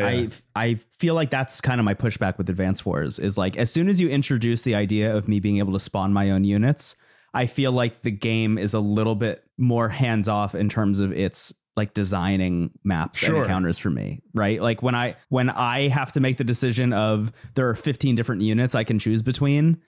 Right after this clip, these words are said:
Speaker 2: and I need to figure out which ones I need to figure to, like, solve this puzzle, it feels a little bit more broad than I want it to be, you know?
Speaker 1: That's why I really, eventually you can choose who you play as. In, in the first game, it's usually Andy, Max, or Sammy.
Speaker 2: Yeah.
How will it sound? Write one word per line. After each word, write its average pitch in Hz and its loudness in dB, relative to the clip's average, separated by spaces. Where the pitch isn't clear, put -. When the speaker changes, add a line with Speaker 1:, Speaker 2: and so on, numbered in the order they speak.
Speaker 2:
and 113 2
I 113 2
need 120 2
to 123 0
figure 117 0
out 107 0
which 110 -2
ones 110 2
I 104 2
need 104 2
to 104 0
figure 120 0
to, 117 0
like, 101 -2
solve 117 -2
this 117 -2
puzzle, 135 0
it 117 0
feels 135 0
a 131 4
little 123 2
bit 117 0
more 110 2
broad 92 0
than 90 0
I 80 2
want 73 -2
it 78 -6
to - -12
be, 58 -8
you - -4
know? 98 0
Speaker 1:
That's 151 -2
why 175 2
I 165 2
really, 127 2
eventually 151 2
you 139 2
can 120 0
choose 113 0
who 123 0
you 104 2
play 98 0
as. 101 0
In, 113 2
in 113 2
the 104 2
first 120 -2
game, 110 0
it's 95 -6
usually 101 2
Andy, 107 0
Max, 101 -2
or 98 -2
Sammy. 104 2
Speaker 2:
Yeah. 90 0